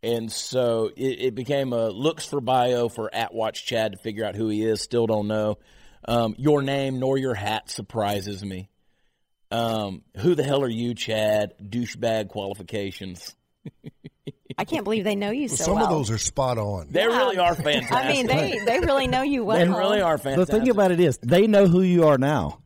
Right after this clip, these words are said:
Speaker 2: Yeah.
Speaker 1: Yeah, well, and
Speaker 4: So
Speaker 1: that, and that happens every time. You know, every time you tweet something out, and then all of a sudden the rage mob comes. And I love it,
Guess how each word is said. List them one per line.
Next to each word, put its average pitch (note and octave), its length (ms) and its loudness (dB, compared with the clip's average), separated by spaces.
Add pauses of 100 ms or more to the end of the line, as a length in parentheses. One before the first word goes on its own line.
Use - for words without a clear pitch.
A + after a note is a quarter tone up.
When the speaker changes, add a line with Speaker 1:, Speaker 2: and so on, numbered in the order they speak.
(120)
Speaker 2:
Yeah. B3 220 0 (320)
Speaker 1:
Yeah, - 140 -6
well, A#3+ 280 0
and F3 120 -2
Speaker 4:
So - 60 2
Speaker 1:
that, B2+ 180 0
and A#3+ 120 2
that C4+ 140 2
happens G#3+ 400 -2
every F3 240 0
time. D3 580 -4 (520)
You F3 120 0
know, D#3+ 60 2
every E3+ 200 0
time F3+ 200 0
you D3 100 -2
tweet D3+ 260 -2
something C3 300 -2
out, C3+ 260 0
and C3 100 -4
then C#3+ 100 -2
all C#3+ 140 0
of C3 60 -8
a B2 60 -8
sudden C3+ 280 0
the B2+ 80 -6
rage C3 360 0
mob A2+ 320 -4
comes. G#2+ 500 -8 (420)
And C3+ 320 0
I F3+ 240 0
love C#3 480 0
it, G2 140 -10